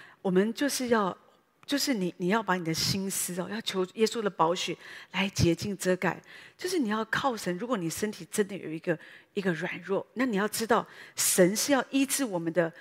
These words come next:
是我们的全人，我们这个人的里里外外。他不只要医治我们的身体，有一些病痛是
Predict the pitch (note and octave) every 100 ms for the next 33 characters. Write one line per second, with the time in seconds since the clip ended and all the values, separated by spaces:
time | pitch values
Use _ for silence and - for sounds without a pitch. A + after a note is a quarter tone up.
0 | - - - - E3+ F3 F#3 - - -
1 | E3 F#3 F3+ E3 F#3 A3+ B3 - - F4
2 | G#3 E3+ F3+ F3 - E3 A#3 B3+ D#3+ F#3
3 | F3 E3 F3 - - - - F4+ - G4+
4 | F3+ G3+ - A#3+ - B3 E3+ E3 F3 -
5 | G3+ G3 F3 - - - G3+ A#3+ A#3+ E4+
6 | - - C4+ - A#3 F#3+ - G3+